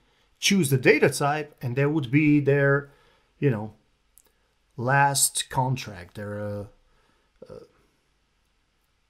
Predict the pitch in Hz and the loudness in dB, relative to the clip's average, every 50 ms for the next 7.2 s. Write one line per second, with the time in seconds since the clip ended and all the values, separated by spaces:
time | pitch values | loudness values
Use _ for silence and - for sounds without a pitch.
0 | _ _ _ _ _ _ _ _ _ - - - - 147 143 151 147 131 113 101 | _ _ _ _ _ _ _ _ _ 2 2 4 6 6 6 6 4 2 2 0
1 | 98 95 - - 135 120 120 113 120 131 139 143 143 180 180 180 180 196 190 180 | -6 -12 -8 -6 -4 -4 -4 -6 -8 -10 -10 -8 -6 -6 -6 -4 0 0 0 0
2 | 175 - 190 160 156 156 156 156 135 127 156 170 180 139 139 135 - 143 131 123 | 0 -4 -8 -8 -6 -2 -2 -2 -2 -2 -2 -4 -4 -4 -4 -4 -4 -4 -2 -2
3 | 123 120 120 131 139 151 147 143 139 - 110 95 90 87 78 - - - - 190 | -2 0 2 2 2 2 0 -2 -8 -10 -12 -12 -12 -14 -16 -18 -12 -2 2 4
4 | 180 156 131 139 143 139 - _ _ _ _ _ _ _ _ _ _ 127 135 139 | 4 6 4 4 2 -2 -8 _ _ _ _ _ _ _ _ _ _ -8 -6 -4
5 | 160 139 135 160 151 - 165 156 156 156 139 131 139 156 147 - - - 156 160 | -4 -2 0 0 0 2 2 2 2 2 0 -2 -2 -2 -2 -2 -2 -2 -4 -4
6 | 160 185 190 156 127 127 139 139 135 - - 156 147 147 147 - - 151 147 143 | -4 -2 -2 -2 -2 0 0 0 0 0 2 2 4 2 2 0 -2 -2 -2 -2
7 | 143 147 - _ | -2 -2 -6 _